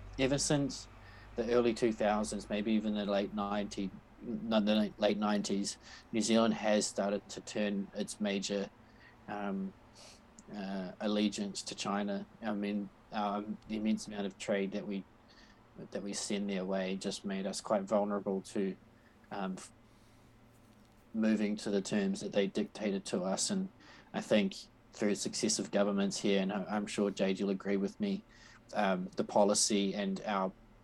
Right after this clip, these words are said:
and just the way the country's operated, uh, from a macro scale, we've definitely moved away from working with the U S closely and, and, and making more deals with China, like, especially in the private business sector.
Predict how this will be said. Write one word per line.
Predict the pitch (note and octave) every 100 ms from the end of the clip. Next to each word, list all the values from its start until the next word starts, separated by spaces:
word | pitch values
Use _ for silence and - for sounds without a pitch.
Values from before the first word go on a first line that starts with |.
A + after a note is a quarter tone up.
| - - - - -
and | A2+ G2+
just | A2 -
the | -
way | G#2+ G2
the | G2
country's | - A2 G2 G2+
operated, | G2 G2+ A2 G2 G2+ G2 - -
uh, | G#2+ G2
from | - G#2+
a |
macro | G2+ G#2+ G2 G#2+ G2
scale, | - G2+ G2 G2 -
we've | G#2
definitely | - G2+ - A2 G#2+ G2
moved | G#2 G#2+ -
away | G2+ G2+
from | G2+ - G2+ G3+ - - - - - -
working | G2+ G#2+ G#2+ G#2 -
with | G#2 G#2
the | -
U | G2
S | G2+ G2
closely | - G2+ G2 G#2 F#2+
and, | F#2+ -
and, | G2 F#2+ -
and | G2+ G2
making | F#2+ G2+
more | G2+ G2
deals | F#2+ F#2+ G#2
with | G2
China, | - G#2+ G2+ G2+ G2+ - - -
like, | G2+ F#2+
especially | - - B2+ - B2+ A#2
in | A#2
the |
private | A2 - G#2+ G#2 F#2+
business | G#2+ G2+ A#2 A2
sector. | A#2+ A2 - B2